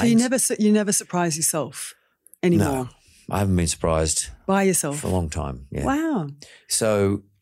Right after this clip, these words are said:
Speaker 2: because I probably have, you know, I only have a certain amount of capacity <laughs> in, you know, time, mental capacity, et cetera.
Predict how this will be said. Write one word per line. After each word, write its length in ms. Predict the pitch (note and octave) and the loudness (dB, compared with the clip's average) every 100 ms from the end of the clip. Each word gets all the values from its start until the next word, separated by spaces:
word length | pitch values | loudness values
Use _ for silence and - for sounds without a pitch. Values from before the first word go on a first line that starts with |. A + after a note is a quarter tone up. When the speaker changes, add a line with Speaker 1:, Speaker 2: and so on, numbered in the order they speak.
| - | -10
Speaker 2:
because 260 | A2 A#2 A#2 | -4 0 0
I 80 | A2 | 0
probably 760 | F2 B2 A#2 G2 F#2+ F#2 F2 E2+ - _ | -2 0 2 4 4 4 0 -4 -14 _
have, 320 | G2 F2+ E2+ _ _ _ _ _ _ _ _ _ - - _ _ | -4 -4 -4 _ _ _ _ _ _ _ _ _ -20 -20 _ _
you 100 | F2+ | -6
know, 200 | D#2 D2+ | -6 -6
I 120 | - G2 | -6 -4
only 120 | F#2+ | -2
have 140 | E2 | -2
a 20 | |
certain 220 | D2+ F2+ D#2+ | -2 -2 -4
amount 140 | C#2 | -6
of 60 | C#2+ | -8
capacity 580 | - F2+ - C3 F3 - _ - | -4 -4 -2 -2 -4 -8 _ -12
<laughs> 920 | - - - - - _ _ - - | -12 -12 -20 -20 -20 _ _ -20 -18
in, 280 | - D2 - - | -8 -8 -8 -10
you 80 | D#2 | -10
know, 220 | D2 - - _ _ | -8 -10 -12 _ _
time, 640 | - F2+ G2 G2 F#2 F2 - _ _ _ | -2 0 2 0 -2 -4 -12 _ _ _
mental 320 | F#2+ F2+ E2+ | -10 -8 -6
capacity, 520 | - F2 F2+ - F2 D#2+ | -8 -6 -4 -4 -6 -8
et 60 | - | -6
cetera. 400 | G1+ - G1+ | -8 -6 -8